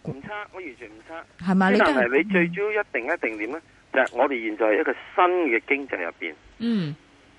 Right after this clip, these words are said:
Speaker 2: 對有啲嘢嘅時鐘呢，我哋係對有啲嘢嗰個，呃，感覺係太好，係炒過咗頭嘅。
Speaker 1: 嗯。
Speaker 2: 噉啊，之後啊，對有啲嘅實體嘅嘢呢，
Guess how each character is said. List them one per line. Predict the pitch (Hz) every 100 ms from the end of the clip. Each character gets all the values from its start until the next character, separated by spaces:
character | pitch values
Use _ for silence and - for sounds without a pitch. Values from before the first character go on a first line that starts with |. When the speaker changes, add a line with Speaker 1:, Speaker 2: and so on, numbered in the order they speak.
| _
Speaker 2:
對 | 151 147
有 | 113 120
啲 | 180
嘢 | 131 101 104
嘅 | 101
時 | - 120
鐘 | 127
呢， | 131 - _ _ _
我 | 113 127
哋 |
係 | 110 104 -
對 | 113 113 - -
有 | 92 117
啲 |
嘢 | 143 104 98
嗰 | 95 127
個， | 98 92 - _
呃， | 90 87 85 87 85 76 - _
感 | - 95 104 151
覺 | 110 98 - _ _ _ _ -
係 | 95
太 | - 95 90
好， | 87 82 92 - _ _ _ _ -
係 | 110
炒 | - 110
過 | 143 107
咗 | 104 113
頭 | - -
嘅。 | 76 - _
Speaker 1:
嗯。 | 196 185 165 156 _ _ _ _ _ _ _ _
Speaker 2:
噉 | - 214
啊， | 147 _ -
之 | 233
後 | 196 147
啊， | 120
對 | 156 139
有 | 110 113
啲 | - 127 -
嘅 | 127 -
實 | 101
體 | - 87 147
嘅 |
嘢 | 107
呢， | 95